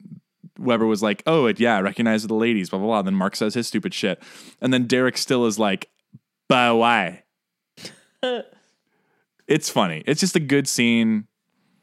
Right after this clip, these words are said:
Speaker 1: It, it was a scene, a rare scene where I didn't actually hate Mark.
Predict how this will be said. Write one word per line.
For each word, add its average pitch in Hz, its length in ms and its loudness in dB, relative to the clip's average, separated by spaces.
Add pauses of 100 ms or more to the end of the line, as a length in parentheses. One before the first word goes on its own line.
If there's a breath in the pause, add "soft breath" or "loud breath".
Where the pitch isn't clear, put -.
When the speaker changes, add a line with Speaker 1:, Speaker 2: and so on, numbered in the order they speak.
(300)
Speaker 1:
It, 117 300 -4
it 131 100 2
was 131 160 2
a 127 40 0
scene, 156 340 -2
a 135 80 2
rare 135 300 2
scene 143 340 -2
where 123 100 0
I 113 60 2
didn't 123 300 -2
actually 107 520 -4
hate 101 240 -6
Mark. 90 380 -6